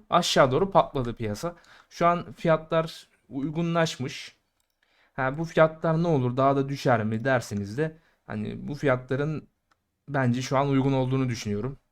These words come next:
Hani ama hani yatırım yapacaksanız da bütün D L'nizi tek bir iteme yatırmayın. Özellikle mesela Golden alacaksan bütün D L'ni Golden'a yatırma. Ha, mesela yarı,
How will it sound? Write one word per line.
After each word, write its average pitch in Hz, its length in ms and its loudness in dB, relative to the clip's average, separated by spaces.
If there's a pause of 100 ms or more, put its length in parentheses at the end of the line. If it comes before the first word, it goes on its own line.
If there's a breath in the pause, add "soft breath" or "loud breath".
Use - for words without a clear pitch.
Hani 110 360 -6 (340 soft breath)
ama 143 400 0
hani 123 320 -2
yatırım 147 400 0
yapacaksanız 131 720 0
da 160 180 -2 (600 soft breath)
bütün 143 340 -2
D 135 180 6
L'nizi 139 380 0
tek 147 260 -4
bir 123 60 0
iteme 127 240 -2
yatırmayın. 113 640 -2 (540)
Özellikle 120 460 -2
mesela 117 280 0
Golden 123 360 0
alacaksan 120 600 -4 (340 soft breath)
bütün 131 300 -4
D 120 140 2
L'ni 127 160 -2
Golden'a 127 360 0
yatırma. 127 540 -6 (1300)
Ha, 135 120 -6
mesela 135 360 0
yarı, 143 300 4